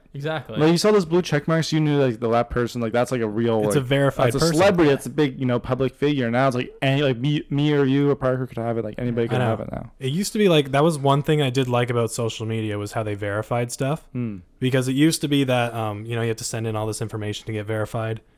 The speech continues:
Speaker 3: You have to be a big creator with a large following, and you have to have
Speaker 2: Hmm.
Speaker 3: accounts, uh, impersonating you to,
Speaker 2: Yeah.
Speaker 3: uh, to get that blue check mark so you can make it clear to people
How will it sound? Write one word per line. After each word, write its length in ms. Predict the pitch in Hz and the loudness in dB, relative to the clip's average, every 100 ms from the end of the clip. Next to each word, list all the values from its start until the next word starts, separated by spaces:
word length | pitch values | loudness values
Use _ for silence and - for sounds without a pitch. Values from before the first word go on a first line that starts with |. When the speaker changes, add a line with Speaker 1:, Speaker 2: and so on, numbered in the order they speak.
| _ _ _ | _ _ _
Speaker 3:
You 80 | 113 | -6
have 100 | 101 | -6
to 80 | 113 | -6
be 200 | 113 113 | -4 -4
a 80 | 107 | -4
big 300 | 101 110 110 | -4 -6 -6
creator 420 | - 120 110 110 | -6 -2 0 0
with 160 | 110 110 | 0 -2
a 40 | |
large 320 | 104 107 104 - | -2 -4 -4 -4
following, 420 | 110 107 110 107 | -4 -2 -2 -4
and 100 | 113 | -4
you 60 | |
have 80 | 110 | -2
to 60 | 123 | -2
have 80 | 123 | -2
Speaker 2:
Hmm. 40 | |
Speaker 3:
accounts, 420 | 117 113 107 - - | -4 -6 -8 -10 -12
uh, 60 | 123 - 123 | -12 -8 -4
impersonating 640 | 117 143 160 104 98 98 | 0 0 0 -6 -8 -8
you 180 | 95 92 _ _ _ _ _ _ _ _ | -10 -12 _ _ _ _ _ _ _ _
to, 240 | - 123 113 | -2 0 0
Speaker 2:
Yeah. 40 | |
Speaker 3:
uh, 300 | 110 107 107 - _ _ _ - 135 | 0 -2 -4 -8 _ _ _ -20 -18
to 160 | - 120 | -8 -6
get 180 | 113 113 | -4 -4
that 140 | 113 113 | -4 -4
blue 140 | 110 | -6
check 260 | - 123 123 | -4 -4 -2
mark 200 | 98 - | -4 -6
so 140 | 110 | -8
you 100 | 104 | -8
can 240 | 107 101 - _ | -8 -8 -12 _
make 180 | 113 110 | -8 -8
it 100 | 107 | -10
clear 300 | - 110 107 | -6 -4 -4
to 200 | 104 107 - | -6 -8 -8
people 440 | 117 120 104 117 | -8 -6 -8 -8